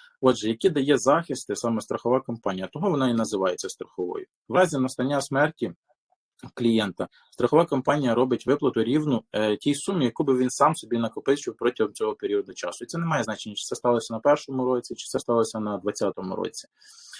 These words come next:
В разі виникнення трагічної смерті, тобто нещасного випадку, сім'я клієнта отримає суму втричі більшу, тобто два мільйона двісті п'ятдесят тисяч гривень. В разі не-,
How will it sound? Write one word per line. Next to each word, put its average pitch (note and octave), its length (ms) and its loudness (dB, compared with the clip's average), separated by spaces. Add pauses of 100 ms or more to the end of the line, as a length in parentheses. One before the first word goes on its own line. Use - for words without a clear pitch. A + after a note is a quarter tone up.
(320)
В G#2+ 60 0
разі D#3+ 300 4
виникнення D3+ 760 -4
трагічної D3+ 600 -4
смерті, - 520 -4 (160)
тобто A2 400 -2 (400)
нещасного A2+ 440 0
випадку, G#2 460 -2 (100)
сім'я E3 300 0
клієнта C3 340 -2
отримає B2+ 400 0
суму C#3+ 340 -2 (320)
втричі B2+ 340 2
більшу, F#2 380 -6
тобто - 300 -4
два G2 300 2
мільйона A#2+ 420 0
двісті G#2 320 -4
п'ятдесят G#2+ 440 -2
тисяч F#2 320 -6
гривень. E2+ 220 -6 (720)
В G2 80 -12
разі C#3 480 4
не-, B2 160 -2